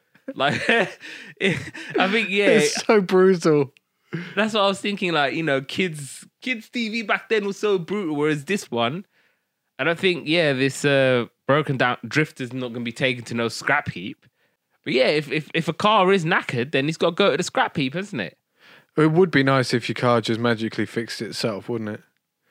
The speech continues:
Speaker 1: Yeah, well, but no, the, yeah, the, the, yeah, the, the, the, the point that I was trying to make was that obviously 'cause it's a nice kiddies cartoon
Speaker 2: Yeah.
Speaker 1: and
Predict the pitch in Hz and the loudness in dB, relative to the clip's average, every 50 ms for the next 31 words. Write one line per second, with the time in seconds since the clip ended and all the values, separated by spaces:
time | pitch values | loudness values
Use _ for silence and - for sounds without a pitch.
0 | _ _ - 110 107 123 127 127 123 120 117 110 107 104 104 104 104 104 101 98 | _ _ -16 -8 -4 -2 0 2 2 0 0 -2 -2 -2 -2 -2 -4 -6 -8 -10
1 | _ _ _ _ _ _ _ _ _ _ _ _ _ _ _ _ _ _ _ _ | _ _ _ _ _ _ _ _ _ _ _ _ _ _ _ _ _ _ _ _
2 | _ _ _ _ - 135 143 165 151 127 127 127 131 139 143 123 104 107 107 - | _ _ _ _ -4 -2 0 0 0 0 0 0 0 2 0 0 -2 -4 -6 -8
3 | - 123 131 127 120 139 139 131 117 107 117 120 120 113 110 117 120 113 113 107 | -6 -6 -4 -4 -2 0 0 0 0 0 -2 -4 -4 -6 -8 -8 -8 -8 -6 -4
4 | 117 117 113 113 110 104 101 92 - - 160 151 120 113 110 110 107 101 - - | -2 -2 -2 -2 -4 -6 -8 -10 -6 -4 -4 -2 -2 -2 -6 -6 -6 -6 -8 -8
5 | 110 104 101 110 123 127 107 - - 95 - - 92 - 101 101 95 90 95 90 | -8 -8 -6 -6 -6 -6 -8 -8 -14 -16 -12 -12 -12 -10 -12 -12 -14 -14 -14 -14
6 | 82 90 90 90 - - - 87 87 90 90 87 - _ _ - - 95 87 90 | -14 -12 -12 -12 -14 -16 -18 -18 -16 -14 -14 -16 -16 _ _ -18 -16 -16 -14 -16
7 | 85 - - - - 165 180 _ - - - 175 147 113 104 98 90 82 80 | -18 -18 -20 -20 -20 -20 -20 _ -20 -20 -14 -8 -4 -2 0 0 -2 -4 -8